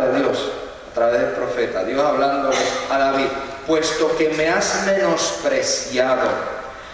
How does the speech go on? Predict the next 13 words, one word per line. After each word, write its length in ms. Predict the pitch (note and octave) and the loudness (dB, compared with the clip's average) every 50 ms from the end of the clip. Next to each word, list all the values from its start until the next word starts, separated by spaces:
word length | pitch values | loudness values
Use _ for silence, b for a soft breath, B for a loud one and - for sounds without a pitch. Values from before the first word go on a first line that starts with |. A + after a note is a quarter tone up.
| B B B - | B B B 0
al 380 | C#3+ C#3+ C#3+ C#3+ C#3+ C#3+ C#3+ | 2 2 2 2 2 2 2
apoderarte 1300 | C#3+ C#3+ C3+ C3+ C3+ C#3+ C#3+ C#3 C#3 C#3 C#3 C3+ B2+ B2 C3 C#3 D3+ E3 F3+ F#3 E3+ E3+ F#3 F3+ F3+ F3 | 2 2 2 2 0 2 2 2 2 2 2 2 2 4 4 4 2 2 2 2 2 2 2 2 2 2
de 160 | F3 D#3 D3 | 2 2 4
la 240 | D3 D3 C#3 C3 C3 | 4 4 2 2 2
esposa 1300 | C3 C3 - - - - - - D3 D#3 E3 F3+ F#3 F#3 F#3+ E3+ F3+ F3 E3+ E3+ D#3 C#3 C#3 C#3 - - - C3 | 2 2 0 0 -2 -2 -4 0 0 2 4 4 2 2 2 2 2 2 2 2 2 0 0 -2 -4 -4 -4 -2
de 400 | C#3 C3+ C#3 - C#3+ C#3+ C#3 C3+ | 0 0 2 2 2 2 2 2
Urías 560 | C3+ C#3+ E3+ F3 G3 G3 F#3 F3+ E3+ F#3 - F3 | 2 2 2 2 2 2 2 2 2 2 2 2
el 380 | E3+ E3+ F3+ F3+ F3+ F3 F3 E3+ | 2 2 2 2 2 0 0 0
hitita 560 | D#3 D3 - D#3+ E3 E3+ E3 G3 F3+ E3 - | 0 0 0 0 0 2 2 0 0 2 2
para 340 | - - - - - - - | 2 2 2 2 2 2 0
hacerla 640 | - - - D#3 D3+ D#3+ D#3+ E3+ E3+ E3 D#3 - | 0 0 0 0 0 0 2 2 2 2 2 2
tu 80 | - - | 2 2
mujer, 760 | - - - - - - - - C#3 C#3 C3+ B2 A#2 A2+ | 2 2 0 0 -2 -4 -2 0 0 0 2 2 0 0